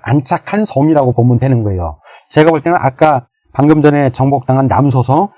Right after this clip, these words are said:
그 위쪽 어디로 봅니다. 그 언저리로. 부여성을 쳐서 빼앗았다. 서린기가 이미 금산에서 아군을 격파하고 승세를 이용하여 삼천 명을 거느리고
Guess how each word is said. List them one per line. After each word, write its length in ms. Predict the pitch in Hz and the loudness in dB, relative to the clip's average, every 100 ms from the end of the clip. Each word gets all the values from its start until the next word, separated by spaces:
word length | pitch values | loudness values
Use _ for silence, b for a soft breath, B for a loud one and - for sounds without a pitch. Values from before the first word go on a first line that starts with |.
| b b | b b
그 240 | - 156 113 | 0 0 2
위쪽 500 | 156 - - 202 110 | 0 -2 -2 0 2
어디로 380 | 123 135 139 131 | 0 2 0 0
봅니다. 380 | - 120 104 - | 0 0 0 -2
그 160 | 131 | 0
언저리로. 600 | 113 131 123 101 98 90 - _ _ _ _ _ _ _ b b b b b b _ - | 2 2 0 0 -2 -6 -8 _ _ _ _ _ _ _ b b b b b b _ 0
부여성을 420 | 147 160 147 190 | 4 4 4 0
쳐서 200 | 175 151 | -4 -4
빼앗았다. 520 | 156 131 110 98 82 | -2 -2 -2 0 -2
서린기가 680 | - - 202 233 196 180 185 | -4 -4 0 0 2 2 4
이미 360 | 131 147 160 | 2 2 0
금산에서 680 | - 135 147 151 139 127 143 - | -2 -2 0 0 0 0 -2 -2
아군을 440 | 113 143 185 190 | 0 0 0 0
격파하고 480 | 143 131 139 135 147 | -2 -2 0 2 0
승세를 480 | - 190 165 170 139 | -2 -2 0 2 2
이용하여 340 | 123 117 123 | 2 2 2
삼천 420 | 156 - 208 - 202 | 0 -2 -4 -2 -2
명을 220 | 185 180 | 0 0
거느리고 580 | 147 131 117 110 165 | 2 2 2 2 0